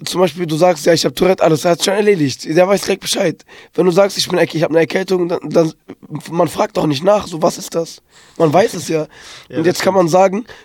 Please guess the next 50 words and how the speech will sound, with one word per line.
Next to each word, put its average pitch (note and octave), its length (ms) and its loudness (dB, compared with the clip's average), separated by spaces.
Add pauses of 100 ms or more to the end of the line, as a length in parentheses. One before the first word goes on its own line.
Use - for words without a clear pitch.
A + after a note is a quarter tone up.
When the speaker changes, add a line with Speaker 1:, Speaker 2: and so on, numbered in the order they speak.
Speaker 1:
durch F3+ 220 0
die E3+ 100 -2
Ticks - 380 -4
erschrecken E3+ 480 0
die, C3 260 -6
die, C#3+ 400 -2
sich C3+ 160 -4
die D#3+ 100 -8
Leute. C#3+ 380 -4 (260)
Bei E3+ 120 2
einer E3 140 2
Erkältung G3+ 540 -2
musst - 240 -6
du E3+ 60 6
niesen. F#3 460 0 (840)
Weil F3 120 2
da E3+ 140 2
sagt G3+ 200 0
ja A3 60 2
auch A3+ 140 4
keiner, E3+ 240 2
was, D#3+ 120 -2
das E3 220 -2
ist - 160 -8
normal, C4 380 -2
dass - 160 -10
du D3+ 80 -6
niesen F3 340 -6
musst. B2 220 -8
Speaker 2:
Ja. A#2 160 -10 (200)
Speaker 1:
Warum G3+ 280 2
ist F#3 100 -4
es F3+ 100 -12
nicht D#3 160 -6
normal, F#3 300 4
dass E3 160 -6
jemand E3 220 -2
Ticks - 240 -8
hat? - 160 -4 (540)
Ich D3+ 140 -4
meine, G#3 380 4
Tourette F#3+ 340 2
ist - 160 -8
ja G3+ 80 0
nicht D#3+ 160 -2
mal D#3 120 2
so D#3 240 2
was D#3+ 160 0
krass D#3 320 -6
Besonderes. D3+ 680 -2